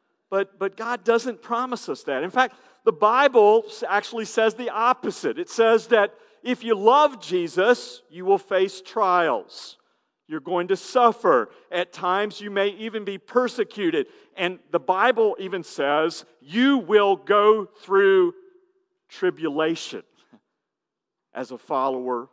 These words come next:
of Christ. I, I, I think there are so many people today who end up disappointed with God and disillu-, disillusioned with their faith because they believe that God has really promised them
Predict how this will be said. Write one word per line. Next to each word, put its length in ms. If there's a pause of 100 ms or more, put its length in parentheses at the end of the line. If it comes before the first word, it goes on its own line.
(220)
of 160
Christ. 680 (2500)
I, 80
I, 320
I 60
think 300 (400)
there 180
are 180
so 340
many 220
people 400
today 420
who 180
end 220
up 240
disappointed 840
with 200
God 340 (340)
and 220
disillu-, 560
disillusioned 720
with 120
their 100
faith 320 (300)
because 380
they 280
believe 680
that 300
God 360
has 260
really 360
promised 680
them 340